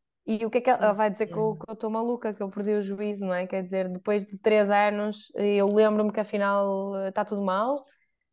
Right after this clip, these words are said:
Speaker 1: Hum, e como eu sei que, é porque depois nós, nós, hum, conhecermos bem também o, o, o nosso parceiro ou parceira,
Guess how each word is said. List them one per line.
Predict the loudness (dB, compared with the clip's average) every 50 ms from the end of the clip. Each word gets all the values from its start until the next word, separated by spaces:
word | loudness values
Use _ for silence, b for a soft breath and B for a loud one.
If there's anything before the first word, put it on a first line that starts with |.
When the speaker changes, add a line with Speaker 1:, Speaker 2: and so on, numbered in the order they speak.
| _ -2
Speaker 1:
Hum, | 0 2 2 2 2 2 0 0 0 -2 -2 -2 -4 -6 -6 -4 0
e | 0 0 0
como | 2 0 4 6
eu | 6 6
sei | 6 4 2 2
que, | 0 -4 -4 -4 -4 -6 _ _ _ _ _ _ _ -20 -18 -18 -18 -6 -2
é | -2
porque | -2 -2 -4 -4 -4
depois | 2 4 4 4 4
nós, | 4 2 0 0 -4 -12 _
nós, | -6 -4 -4 -2 -4 -4 -6 -10 -12 -12 -16 -16 -8 -4 -2 0 0 0 0
hum, | -2 -4 -6 -6 -8 -12 _ _ _ _ _ _ _ _ _ _ _ _ _ _ _ _ _ _ _ _ _ _ _ _ _ _ -4
conhecermos | -2 0 0 0 -2 2 4 4 6 6 6 4 2
bem | 4 4 4 4 4 2
também | 2 0 0 2 2 2 2 0 -2 -4 -6 -6
o, | -4 -2 -2 -2 -2 -2 -4 -4 -6 -4 -4 -4 -4 -4 -6 -6 -4 -2
o, |
o | -2
nosso | 0 0 0 0 -2 -4 -6 -6 -2
parceiro | -2 -2 -2 -2 -2 -2 0 2 2 2 2 0
ou | 0 0
parceira, | 2 0 0 0 0 0 2 2 2 2 0 -2